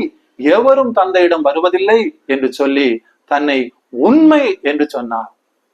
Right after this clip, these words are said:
நாம் இந்த உலகத்திலே உண்மையை தேடிக்கொண்டிருக்கிறோம், ஆனால் ஆண்டவர் இயேசு கிறிஸ்து சொன்னார், "நான் தான் உண்மை"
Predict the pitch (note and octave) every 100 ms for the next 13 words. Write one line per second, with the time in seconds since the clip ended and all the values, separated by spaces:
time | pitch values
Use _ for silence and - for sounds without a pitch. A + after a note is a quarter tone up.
0 | _ _ _ _ _ - C#3 C#3+ D3+ D#3
1 | F3+ G3 G3 F#3 F3+ - _ _ C3+ F#3+
2 | G#3 F#3+ F3 F3 G3 G3+ F3 E3+ - F3+
3 | C#3+ - _ - C#3+ D3+ D3 B2+ - _
4 | - D#3+ G#3 F#3+ D#3+ D#3 A3+ A3+ - E3+
5 | D#3+ D3 D#3 D3 C3+ - _ _ A#2+ B2
6 | D3 F3+ F3 F#3+ B3 B3+ A#2+ C3+ D3 D#3